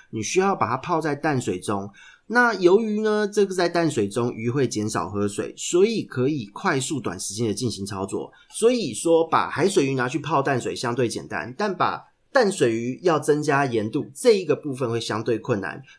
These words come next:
其实也是因为它们的生理机制、它们的行为会不一样哦，所以会有这样子的一个差异。那在药物的方面，就是没病别下药，真的要下，请慎选药物，还要仔细观察鱼的反应。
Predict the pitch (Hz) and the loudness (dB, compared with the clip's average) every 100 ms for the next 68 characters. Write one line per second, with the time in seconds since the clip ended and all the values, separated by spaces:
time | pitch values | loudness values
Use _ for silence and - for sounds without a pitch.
0 | - - 113 131 104 - 135 131 139 123 | -10 -6 -4 -2 -2 -2 -4 -2 0 -2
1 | - - 175 180 123 120 113 139 139 131 | -4 -4 -2 0 -2 -2 -2 0 0 -2
2 | 101 - 113 107 104 113 151 151 117 113 | -4 -8 -8 -8 -8 -6 -4 -2 -2 -2
3 | 107 - 104 113 117 104 117 - 101 95 | -4 -4 -4 -2 -2 -2 -4 -6 -8 -8
4 | 90 104 85 - _ - 101 78 - 135 | -8 -8 -8 -14 _ -10 -8 -8 0 0
5 | 120 135 101 - 208 170 - 104 98 - | 2 2 0 2 2 2 -2 -4 -4 -6
6 | 101 101 104 - - - - 165 165 156 | -6 -6 -8 -14 -20 -18 -8 -2 0 0
7 | 143 156 143 135 117 113 113 110 101 107 | 2 4 4 4 2 0 -2 -2 -2 -4
8 | - 107 90 - _ _ _ 127 117 127 | -4 -8 -8 -14 _ _ _ 0 2 2
9 | 131 113 107 104 107 101 107 76 - 143 | 2 2 0 0 0 2 0 -2 2 4
10 | 139 120 117 113 139 101 - - 101 - | 6 4 4 0 2 0 0 -6 -8 -4
11 | - 139 107 90 104 95 101 - 107 113 | -2 0 -2 -4 -2 -2 -2 -4 -4 -4
12 | 117 - 185 123 107 110 107 104 - 98 | -4 -8 -8 -8 -6 -6 -4 -6 -8 -8
13 | 98 104 - 80 107 117 | -6 -6 -6 -6 -8 -10